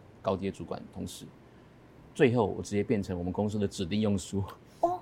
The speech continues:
Speaker 1: 每一个新人进来，除了我的书之外、观念之外，然后让别人赢之外，这本书是必读。
Speaker 2: 所以他在你的 Sunny 图书馆上面是
Speaker 1: 是。
Speaker 2: 一定有这本书的。
Speaker 1: 哦，他是每一个人，他图书馆是每一个人都会拿到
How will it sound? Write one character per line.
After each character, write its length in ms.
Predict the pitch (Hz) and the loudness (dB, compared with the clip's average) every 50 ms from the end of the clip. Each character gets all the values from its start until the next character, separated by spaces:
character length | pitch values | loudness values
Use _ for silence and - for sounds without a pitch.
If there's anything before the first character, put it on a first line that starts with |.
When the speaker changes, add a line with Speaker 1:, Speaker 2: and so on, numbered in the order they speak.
| - - | -8 2
Speaker 1:
每 220 | - 120 113 104 101 - | 6 6 8 8 6 4
一 100 | 123 143 | 2 6
个 140 | 139 135 110 | 6 6 4
新 240 | - - - 127 123 | 4 2 2 4 4
人 140 | 107 92 | 4 2
进 160 | 90 - 104 92 | 2 0 0 0
来， 120 | 87 87 | 0 -2
除 140 | 87 - 101 | 0 2 4
了 100 | 107 104 - - | 4 4 2 0
我 180 | - 104 92 85 | 0 2 2 4
的 100 | 82 92 | 2 2
书 200 | 87 - 104 95 | 0 0 -2 -2
之 120 | 90 98 | -2 -2
外、 300 | 92 98 95 92 87 92 101 - - - - | -2 0 0 0 -2 -4 -8 -12 -16 -8 -4
观 160 | 110 104 107 | -2 0 0
念 160 | 104 98 92 | 0 -2 -2
之 100 | 87 95 | -4 -4
外， 260 | 90 92 87 82 95 - - - - - - - - - - - - - | -2 -2 -2 -2 -6 -10 -16 -20 -20 -20 -20 -20 -20 -20 -20 -20 -8 -4
然 100 | 90 90 | -2 -2
后 60 | 95 | 2
让 140 | 107 110 98 | 2 2 2
别 100 | 92 92 | 2 0
人 80 | 87 87 | 0 0
赢 120 | 85 85 | -2 -4
之 100 | 85 92 | -4 -4
外， 240 | 87 87 85 85 - - - - - - - - | -2 -2 -2 -4 -6 -10 -20 -20 -20 -20 -20 -8
这 100 | - 107 | -4 -4
本 120 | 101 90 | -2 -2
书 140 | 85 - 95 | -2 -4 -6
是 180 | 85 - 95 87 - - - - - - - - - | -6 -6 -6 -8 -8 -12 -20 -20 -20 -20 -20 -18 -4
必 140 | - 120 95 | -2 -2 -2
读。 160 | - - - - - - - - | -2 -6 -10 -12 -16 -20 -12 -4
Speaker 2:
所 160 | - - 285 | 4 6 6
以 40 | 254 | 6
他 160 | - - 302 | 6 4 2
在 160 | 302 - 311 262 | 6 6 6 6
你 100 | 202 165 | 6 2
的 100 | 156 170 | -2 -2
Sunny 460 | 160 - - - 285 294 294 262 196 | 0 0 4 4 4 4 4 0 -2
图 180 | - - - 190 | -4 -4 -4 -4
书 200 | 190 - 220 208 | 0 0 2 2
馆 180 | - - - | 2 0 0
上 180 | 190 - 185 165 | 2 2 2 2
面 240 | 160 180 180 170 180 - - - - - | 2 0 -2 -4 -4 -10 -16 -20 -8 2
是 160 | - - 262 | 2 4 4
Speaker 1:
是。 60 | - 190 | 4 2
Speaker 2:
一 60 | 262 | 4
定 160 | - 339 285 | 6 6 4
有 120 | 233 - 165 | 4 0 -2
这 100 | - 208 | -4 -4
本 100 | 180 131 - | -4 -4 -6
书 240 | - - - 170 156 | -6 -4 -4 -4 -2
的。 140 | 165 170 - - | -4 -6 0 2
Speaker 1:
哦， 120 | 131 - - - - - - - | 2 0 0 -4 -14 -20 -20 -12
他 220 | - - 160 170 175 | -8 -6 -4 -4 -2
是 200 | - - 180 135 - | 0 2 2 2 4
每 160 | 131 127 117 | 4 2 2
一 140 | 104 - 135 | 2 0 4
个 100 | - 160 | 6 8
人， 260 | 131 117 107 104 113 | 8 8 8 6 4
他 120 | 120 156 156 | 2 0 0
图 120 | 135 135 | 0 2
书 80 | 127 135 | 2 2
馆 200 | 120 113 - - - - - | 2 2 0 -2 -10 -16 2
是 100 | - 214 | 6 6
每 200 | 196 156 135 104 | 8 8 8 6
一 100 | - 147 | 4 2
个 100 | 147 165 | 4 6
人 200 | 139 113 110 113 | 8 8 8 6
都 100 | 110 139 | 6 8
会 80 | 143 147 | 8 10
拿 300 | 127 120 123 110 127 139 | 10 10 10 8 8 8
到 260 | - 196 156 - - | 10 10 10 10 8